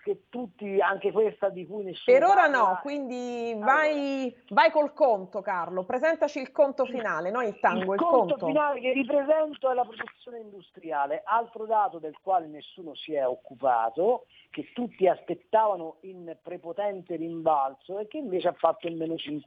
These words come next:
Speaker 1: il meno zero cinque per cento. Dice: "Ma che cos'è il meno cinque per cento, meno zero cinque per cento?" No, il meno zero cinque per cento va rapportato al duemilaventi, che vuol dire che stai messo peggio del duemilaventi,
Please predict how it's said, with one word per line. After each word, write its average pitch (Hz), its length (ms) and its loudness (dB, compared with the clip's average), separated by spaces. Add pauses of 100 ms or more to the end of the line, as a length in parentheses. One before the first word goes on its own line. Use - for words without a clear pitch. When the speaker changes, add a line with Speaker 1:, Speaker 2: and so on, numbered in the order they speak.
(240)
Speaker 1:
il 175 120 -4
meno 180 280 2
zero 170 200 -2
cinque 175 340 -10
per 170 180 -6
cento. 170 580 -2 (360)
Dice: 180 220 0
"Ma 226 160 -2
che 233 180 -10
cos'è 233 280 -2
il 214 80 -8
meno 202 160 -10
cinque 190 240 -12
per 180 180 -12
cento, 185 280 -10
meno 185 280 -6
zero 190 180 0
cinque 180 220 -6
per 175 120 -4
cento?" 175 260 -2
No, 208 220 2
il 170 60 -6
meno 185 180 -8
zero 202 200 -2
cinque 202 220 -4
per 254 160 0
cento 214 360 -4
va 170 200 -2
rapportato 190 1040 -6 (680)
al 175 260 -2
duemilaventi, 180 960 -4
che 185 140 -8
vuol 180 180 -8
dire 185 120 0
che 170 140 -4
stai 165 180 0
messo 214 380 -4
peggio 247 460 0
del 233 180 -4
duemilaventi, 233 880 -4